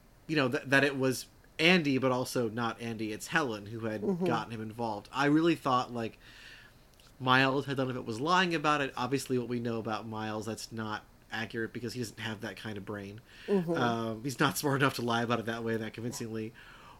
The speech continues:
Speaker 1: Or that one of them did it because they thought someone was going to be,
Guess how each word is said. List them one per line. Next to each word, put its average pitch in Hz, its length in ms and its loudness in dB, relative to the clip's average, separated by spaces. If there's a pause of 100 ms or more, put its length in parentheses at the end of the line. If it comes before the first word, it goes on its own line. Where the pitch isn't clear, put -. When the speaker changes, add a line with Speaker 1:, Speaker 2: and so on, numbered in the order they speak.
(120)
Speaker 1:
Or 156 300 8
that 135 460 4
one 135 260 4
of 120 200 -2
them 156 260 6
did 127 220 4
it 117 240 2 (240)
because 123 360 0
they 120 160 2
thought 113 460 0 (480)
someone 110 480 -4
was 104 160 -4
going 107 280 -4
to 98 80 -12
be, 107 220 -6